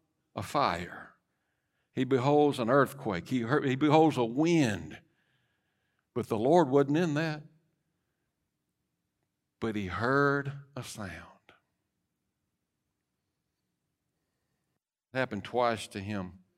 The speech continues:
When, when he experienced the sound, he got new vision.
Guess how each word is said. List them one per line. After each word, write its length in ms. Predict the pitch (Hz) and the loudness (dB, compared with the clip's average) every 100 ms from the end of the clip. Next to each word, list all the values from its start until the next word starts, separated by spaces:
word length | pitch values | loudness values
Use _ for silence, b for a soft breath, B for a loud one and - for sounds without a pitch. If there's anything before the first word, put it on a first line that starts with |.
| _ _ _ _ _ _ _ _ _ _ _ _ _ _ | _ _ _ _ _ _ _ _ _ _ _ _ _ _
When, 580 | - 117 135 139 123 - - _ | -6 2 4 4 0 -8 -20 _
when 540 | 113 127 160 196 220 | -2 4 6 6 4
he 440 | 208 156 202 196 165 | 2 0 0 4 2
experienced 1300 | 151 - - - 208 220 202 190 175 170 170 - - | 2 -2 -6 -4 -2 2 2 2 0 -2 -4 -12 -6
the 100 | 170 | -4
sound, 760 | - 170 151 107 82 73 67 - - _ b b b b b b b _ _ | -2 -2 0 0 -2 -8 -14 -20 -20 _ b b b b b b b _ _
he 120 | 131 | -4
got 240 | 117 101 98 | -2 -2 -4
new 200 | 101 113 | -6 -6
vision. 460 | 104 95 87 85 | -6 -6 -10 -16